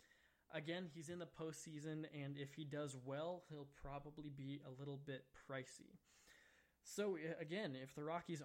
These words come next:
aren't willing to spend what it takes to a-, acquire an established veteran bat, then a player like C J Cron, uh, would be my alternate option at first base.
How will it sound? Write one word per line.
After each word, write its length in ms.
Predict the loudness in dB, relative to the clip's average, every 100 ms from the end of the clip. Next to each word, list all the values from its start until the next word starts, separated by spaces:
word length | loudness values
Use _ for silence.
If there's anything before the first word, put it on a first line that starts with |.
| 2
aren't 240 | 0 2
willing 220 | 2 4
to 80 | 2
spend 340 | 0 0 0 2
what 120 | 0
it 120 | -2
takes 300 | -2 -2 -2 0
to 220 | 4 4 2 -2
a-, 40 |
acquire 680 | -4 -4 -2 0 2 2 0 -4 -20 -20 -4
an 100 | 0
established 760 | 0 0 2 4 4 2 -2 -8 -2
veteran 440 | 0 0 -2 -4 -2
bat, 280 | 0 2 0 -4 _ _ _ _ _ _ _ _ _ -8 0
then 140 | 0
a 40 |
player 360 | 2 2 4 4
like 300 | 4 2 -2 -10 -20 -20 -16
C 240 | -2 0
J 220 | 2 0
Cron, 240 | 0 0 -2 -4 -14 _ _ _ _ _ -10
uh, 60 | -8 -4
would 140 | -2 0
be 140 | -2
my 140 | -2 -4
alternate 440 | -2 -2 -2 -2
option 340 | 0 -2 -4 -12 -16 _ _ -14
at 120 | -12 -8
first 240 | -8 -6
base. 320 | -6 -6 -12